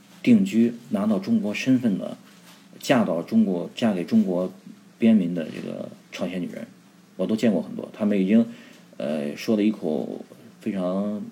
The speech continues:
地道的这个，就是东北话，东北话，但是你能感，能听出来那种，呃，朝鲜这种口音来，口音来。这些人呢，就是说当时都是在这个饥荒的背景下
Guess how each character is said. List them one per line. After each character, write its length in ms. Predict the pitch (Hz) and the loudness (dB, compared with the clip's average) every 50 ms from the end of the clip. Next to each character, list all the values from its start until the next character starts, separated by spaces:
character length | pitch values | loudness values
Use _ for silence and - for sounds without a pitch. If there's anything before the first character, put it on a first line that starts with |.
| - - | -10 -4
地 140 | - 113 101 | 0 0 2
道 160 | 101 95 85 | 2 2 -2
的 160 | 76 76 78 80 | -2 -4 -6 -6
这 140 | - 87 | -8 -10
个， 360 | 80 85 - - 76 71 - - - - _ _ _ _ - | -10 -10 -10 -10 -10 -10 -12 -14 -16 -20 _ _ _ _ -14
就 120 | - - | -12 -12
是 60 | 85 | -4
东 120 | - 113 110 | 0 2 2
北 120 | 98 - | 2 0
话， 220 | - - 82 - - - _ _ - - - _ _ _ _ - - _ _ _ - - - | -2 -8 -12 -12 -14 -18 _ _ -20 -20 -20 _ _ _ _ -20 -20 _ _ _ -20 -20 -10
东 140 | - 104 101 | -6 -2 -2
北 60 | 95 | -2
话， 60 | 92 92 | 0 0
但 120 | 104 123 | 2 4
是 60 | 113 110 | 6 6
你 60 | 101 | 6
能 180 | 98 113 131 | 6 6 4
感， 200 | 117 - 90 87 | 4 2 2 2
能 120 | 92 110 123 | 2 2 0
听 180 | - - 156 | 0 -2 -4
出 120 | 139 123 98 | -2 0 0
来 120 | 87 87 87 | 2 0 0
那 160 | 90 95 90 | 0 -4 -4
种， 240 | - 73 - - - - - - - - _ _ _ - - | -4 -4 -6 -6 -8 -10 -16 -20 -20 -20 _ _ _ -20 -16
呃， 160 | - 76 76 - 82 - - | -14 -12 -12 -12 -14 -16 -12
朝 160 | - - 107 | -6 -6 -4
鲜 240 | 104 98 85 78 73 | -4 -2 -2 -4 -4
这 100 | 90 87 | -4 -4
种 240 | 87 85 85 82 - - - | -6 -4 -6 -6 -8 -10 -14
口 200 | - - 82 82 | -12 -10 -8 -6
音 160 | 87 98 101 | -4 -4 -4
来， 160 | 92 80 - - - - - - - _ _ _ _ _ _ _ _ _ _ - - | -4 -6 -8 -12 -20 -20 -20 -20 -20 _ _ _ _ _ _ _ _ _ _ -14 -10
口 100 | - 85 | -8 -6
音 100 | 90 87 | -4 -4
来。 180 | 82 73 - - - _ _ _ _ - - _ _ - - - - _ _ - | -6 -6 -8 -10 -14 _ _ _ _ -20 -20 _ _ -20 -20 -20 -20 _ _ -4
这 100 | - 117 | 2 4
些 60 | 120 123 | 6 6
人 120 | 110 104 | 8 8
呢， 140 | 113 113 110 | 8 6 6
就 80 | 107 104 98 | 4 2 2
是 80 | 92 | 0
说 180 | 92 104 104 101 | 0 0 -2 0
当 180 | 98 123 120 | 0 2 0
时 180 | 117 113 107 104 | 0 2 0 -2
都 120 | 98 120 | -2 0
是 140 | 117 110 98 | -2 -2 -2
在 180 | 95 101 98 95 | 0 0 -2 -2
这 100 | 98 92 | -2 -4
个 100 | 87 85 | -6 -6
饥 180 | - - 117 | -4 -2 0
荒 180 | 110 113 120 117 | 0 2 2 0
的 40 | 110 | 2
背 120 | 101 98 | 0 -2
景 140 | 82 73 - | -4 -4 -6
下 160 | - 87 85 | -8 -10 -12